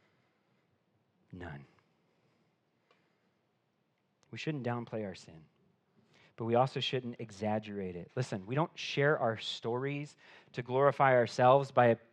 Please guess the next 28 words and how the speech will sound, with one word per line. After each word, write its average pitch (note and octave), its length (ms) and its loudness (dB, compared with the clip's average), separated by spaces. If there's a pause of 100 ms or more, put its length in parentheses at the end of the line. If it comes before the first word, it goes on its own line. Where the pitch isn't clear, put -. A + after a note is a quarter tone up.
(140)
by, B2+ 180 8
uh, C#3+ 120 -4 (240)
appearing C#3+ 520 0
better B2 260 8
than C3+ 160 0
we B2+ 100 -4
really B2+ 320 0
are, B2+ 300 4 (240)
but D3 80 0
we C#3+ 80 4
also F3+ 240 6
don't E3+ 180 -2
share E3 320 6
our D3 240 8 (160)
stories E3+ 460 4
to - 80 -2
glorify D3 560 8
our C3 160 8
sin D3+ 360 2
by B2+ 140 6
overemphasizing B2 1120 0
it. D#2+ 60 -18 (720)
Why D3 140 4
do G#3+ 80 4
we G#3 80 0
share G#3+ 260 4
our F3+ 80 6
stories? D#3 460 0